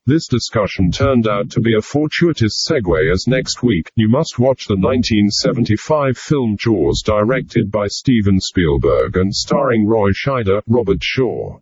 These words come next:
Richard Dreyfuss, and Bruce the Shark. If you do not, your souls shall be forfeit, and I will claim your bodies as my own.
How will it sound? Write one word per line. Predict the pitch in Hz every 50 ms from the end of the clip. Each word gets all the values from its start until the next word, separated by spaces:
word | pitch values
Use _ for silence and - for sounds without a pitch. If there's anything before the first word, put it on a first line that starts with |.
| _ _ -
Richard | 135 147 190 - - 185 165 135
Dreyfuss, | 110 - 107 95 87 - - - 80 76 - - - -
and | - 127 120 107 98
Bruce | 127 135 151 139 117 - -
the | 196
Shark. | 185 - - 117 101 80 64 - - - - - _ _ _ _ _ -
If | - 95 82 - -
you | 123 107
do | 101 147 156 143 127
not, | 113 - - 98 90 107 - - _ _ _ _ -
your | 117 120 120 117
souls | 107 - - 175 175 170 139 113 95
shall | - - - - - -
be | - 104 104
forfeit, | 92 - - 156 143 - - - - - 85 78 -
and | 104 101
I | 113 117 117
will | 117 113 110 107
claim | - - 127 120 117 110
your | 107 110 107 95
bodies | 92 127 - - 90 - - - -
as | 92 - -
my | - - 98 104 117
own. | 127 123 107 85 69 60 53